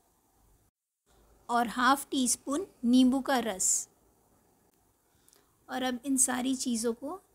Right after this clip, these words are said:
एकदम अच्छे से मिक्स कर लेना है। जब ये मिक्स हो जाए तो इसे फ़ाइव मिनट्स के लिए सेट होने के लिए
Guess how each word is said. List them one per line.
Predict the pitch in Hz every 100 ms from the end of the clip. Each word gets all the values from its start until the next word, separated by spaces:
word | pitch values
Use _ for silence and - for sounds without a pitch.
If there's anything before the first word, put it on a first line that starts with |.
| -
एकदम | 247 226 254
अच्छे | 226 226 240
से | 233 285 403 _ 233
मिक्स | 233 233
कर | - 214
लेना | 214 202 196
है। | 185 - - _ _ _ _ _ _ _ _ _ _ _ _ _ _ _ _ _ _ _
जब | 247 240
ये | 254
मिक्स | 262 262 254 -
हो | 240
जाए | 226 233 233 320 370 _ _ _
तो | 247
इसे | 247 285
फ़ाइव | 277 269 277
मिनट्स | 285 294 285
के | -
लिए | 294 302 330
सेट | - 233 233
होने | 247 247
के | 247 254
लिए | 247 285